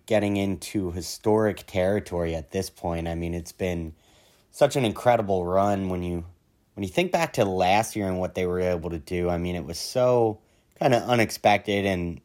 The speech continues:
ignited by that, um, top of the ninth in Saint Louis in game one in the wild card series. And then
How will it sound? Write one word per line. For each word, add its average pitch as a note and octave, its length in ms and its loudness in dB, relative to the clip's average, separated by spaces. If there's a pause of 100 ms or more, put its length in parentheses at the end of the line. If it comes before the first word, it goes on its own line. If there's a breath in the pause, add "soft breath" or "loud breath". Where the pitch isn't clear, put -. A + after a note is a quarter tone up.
(320)
ignited F#2+ 760 0
by F2 220 2
that, E2 380 -4
um, D#2+ 360 -6
top F#2 300 0
of E2+ 80 -4
the E2+ 80 -4
ninth E2+ 380 -4
in E2+ 100 -8
Saint E2+ 280 -6
Louis F2 460 -4
in E2+ 120 -6
game D#2+ 260 -4
one E2+ 200 -2
in E2+ 60 -4
the D#2+ 80 -6
wild D#2+ 380 -2
card E2 240 -4
series. D#2+ 500 -6
And E2 160 -8
then D#2+ 300 -8